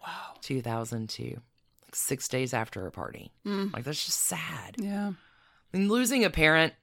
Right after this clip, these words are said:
Speaker 2: is a significant psychological stressor. And it's sad.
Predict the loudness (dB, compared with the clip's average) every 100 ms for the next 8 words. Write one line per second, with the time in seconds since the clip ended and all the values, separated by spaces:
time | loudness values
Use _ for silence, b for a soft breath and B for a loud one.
0 | _ _ _ _ -4 -2 -2 -2 -2 2
1 | 2 2 2 2 2 2 2 4 4 4
2 | 2 -2 0 2 4 4 2 0 _ _
3 | _ _ _ _ _ _ _ _ _ 2
4 | 2 -2 0 6 8 6